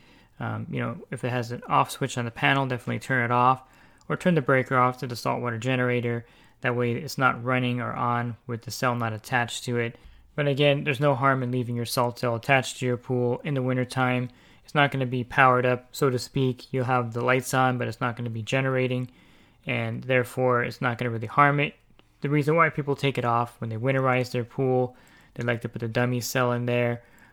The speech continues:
or if they don't want calcium buildup, they'll do that also. But typically those dummy cells are for the areas in the East Coast where they actually close their pool off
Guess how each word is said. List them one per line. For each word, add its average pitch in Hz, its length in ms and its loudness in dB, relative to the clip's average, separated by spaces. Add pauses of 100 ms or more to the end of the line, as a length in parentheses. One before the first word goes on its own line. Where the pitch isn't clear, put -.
(120)
or 147 200 6
if 131 100 0
they 135 80 0
don't 127 100 2
want 123 180 -2
calcium 127 460 2
buildup, 123 400 0
they'll 120 140 -2
do 120 140 -2
that 120 140 0
also. 117 460 -2
But 117 380 -4
typically 160 400 0
those 120 180 -2
dummy 131 240 0
cells 120 560 2 (480)
are 123 180 2
for 123 460 2
the 113 500 -4 (200)
areas 123 300 -2
in 117 60 -4
the 131 140 -6
East 123 160 -8
Coast 120 340 -2
where 120 80 -4
they 117 80 0
actually 113 280 -8
close 131 320 0
their 123 100 -2
pool 139 260 2
off 123 320 4